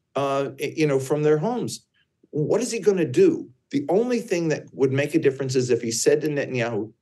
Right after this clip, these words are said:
"Stop it now," and then made a, a, an impact.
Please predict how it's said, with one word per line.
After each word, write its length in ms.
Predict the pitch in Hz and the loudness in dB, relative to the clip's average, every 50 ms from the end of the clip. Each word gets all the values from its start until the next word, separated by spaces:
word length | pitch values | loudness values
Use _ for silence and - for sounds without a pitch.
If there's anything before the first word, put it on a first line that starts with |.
| _ _ _ | _ _ _
"Stop 560 | - - - - - 143 151 170 165 - 196 | -6 -4 -4 0 -2 -2 -2 -2 -2 0 0
it 160 | 170 113 - | 0 0 -2
now," 680 | 117 113 117 117 113 113 117 123 127 143 156 170 170 - _ _ _ _ _ _ _ _ _ _ | -4 -4 -2 -2 -2 -2 -4 -2 -2 -2 -2 -2 -4 -10 _ _ _ _ _ _ _ _ _ _
and 340 | - 123 117 120 123 - - - | -4 -4 -4 -4 -6 -8 -12 -14
then 480 | - 107 98 113 143 143 143 143 143 - | -14 -10 0 0 2 2 2 -2 -4 -6
made 400 | 123 123 123 123 120 107 - - | -4 -2 -2 0 -2 -2 -4 -6
a, 240 | - 101 92 - - 110 | -6 -6 -6 -4 -6 -6
a, 140 | - - | -6 -4
an 120 | 120 117 - | -6 -6 -4
impact. 540 | - 131 123 123 123 120 101 98 - - | -4 -4 -4 -2 -2 -4 -6 -6 -8 -12